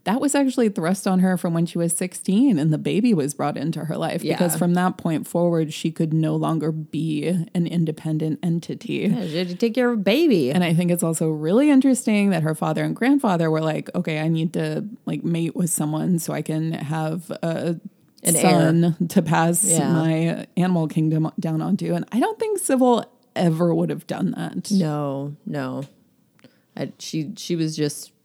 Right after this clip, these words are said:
Speaker 2: she had a different kind of mind about it than they ever did.
Speaker 1: Yeah, until the world interfered, that is.
Speaker 2: Right.
Speaker 1: Um, okay, and then what else? It's a revenge narrative.
Speaker 2: Yes.
Speaker 1: Um, in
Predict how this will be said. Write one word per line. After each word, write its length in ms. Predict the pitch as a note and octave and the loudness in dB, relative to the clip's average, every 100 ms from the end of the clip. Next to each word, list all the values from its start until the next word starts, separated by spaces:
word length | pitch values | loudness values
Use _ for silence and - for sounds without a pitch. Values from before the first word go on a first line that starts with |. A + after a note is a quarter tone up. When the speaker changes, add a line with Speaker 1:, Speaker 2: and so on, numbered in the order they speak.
| _ | _
Speaker 2:
she 140 | - | -6
had 200 | C#3+ C#3+ | -4 -4
a 60 | C#3 | -4
different 420 | C3+ C#3 C#3+ B2 | -4 -6 -6 -8
kind 280 | - C3 C3 | -6 -6 -6
of 140 | C3 | -6
mind 340 | C#3 B2+ B2 A#2 | -6 -4 -4 -4
about 300 | A2 B2 B2 | -4 -6 -6
it 160 | B2 | -6
than 160 | C3+ C3 | -6 -6
they 160 | B2+ | -6
ever 260 | B2 B2 B2 | -6 -6 -6
did. 300 | B2 B2 C3+ - _ _ _ _ - | -4 -4 -6 -12 _ _ _ _ -10
Speaker 1:
Yeah, 200 | E3+ E3+ E3+ - | -8 -6 -6 4
until 240 | G#3 A3 | 4 6
the 100 | F#3 | 2
world 280 | E3+ E3+ E3 | 2 0 0
interfered, 500 | E3 E3 - E3 E3 - - | -2 -4 -6 -8 -10 -12 -16
that 160 | E3+ F3 | -10 -8
is. 340 | F#3 F#3+ - | -6 -6 -8
Speaker 2:
Right. 140 | - - F3 - | -10 -10 -6 0
Speaker 1:
Um, 680 | F#3 F3+ F3 F#3 E3+ F#3+ - | 2 4 4 2 0 -2 0
okay, 340 | F#3+ E3 D#3 - | 0 0 -2 0
and 140 | F#3+ | 2
then 140 | F#3+ | 4
what 160 | G3 A3+ | 4 4
else? 260 | F#3 E3+ - | 2 2 0
It's 120 | F3+ G#3 | 0 2
a 40 | |
revenge 720 | F#3 F3 D#3+ D#3 F#3 A3 G#3 | 4 4 2 2 6 6 4
narrative. 640 | G#3+ A3 A#3 A#3+ B3+ C#4+ C#4 | 4 4 4 2 2 0 -2
Speaker 2:
Yes. 380 | - C#3+ C3 - | -4 -2 -2 0
Speaker 1:
Um, 640 | F3 E3+ E3 E3 F3+ E3+ E3+ - - - | 2 2 2 2 2 0 -4 -14 -14 -4
in 600 | F3 E3+ E3+ D#3+ D#3+ | 0 2 2 2 0